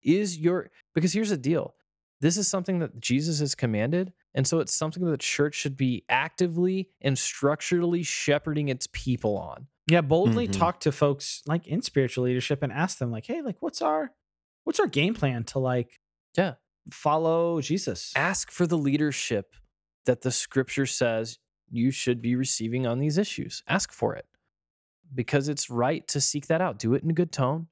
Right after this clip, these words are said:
Speaker 1: Do it respectfully. These are your
Speaker 3: Mm-hmm.
Speaker 1: elders, but hold them to the standard of the word of God, right? It's not about you. It's not about us. It's about the authority of the word of God.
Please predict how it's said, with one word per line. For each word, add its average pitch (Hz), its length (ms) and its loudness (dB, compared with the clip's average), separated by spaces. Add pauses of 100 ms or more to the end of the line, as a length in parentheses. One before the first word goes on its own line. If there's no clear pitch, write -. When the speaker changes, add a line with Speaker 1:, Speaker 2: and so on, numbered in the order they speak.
(160)
Speaker 1:
Do 123 160 6
it 143 100 -2
respectfully. 147 760 -2 (240)
These 113 160 -4
are 127 160 2
your 107 140 4
Speaker 3:
Mm-hmm. 95 80 -2
Speaker 1:
elders, 127 460 0 (760)
but 185 320 0 (240)
hold 131 320 -2
them 190 140 2
to 202 100 -2
the 196 100 0
standard 175 380 0
of 180 80 -2
the 185 80 0
word 185 180 0
of 185 120 -6
God, 185 360 -2 (520)
right? 147 260 0
It's - 220 -2
not 170 160 2
about 190 260 0
you. 147 160 2
It's - 160 -4
not 156 160 2
about 175 240 0
us. 180 300 -4 (160)
It's 131 140 0
about 139 240 0
the 151 80 0
authority 131 400 0
of 131 60 -4
the 139 120 0
word 143 160 0
of 139 100 -8
God. 156 280 -2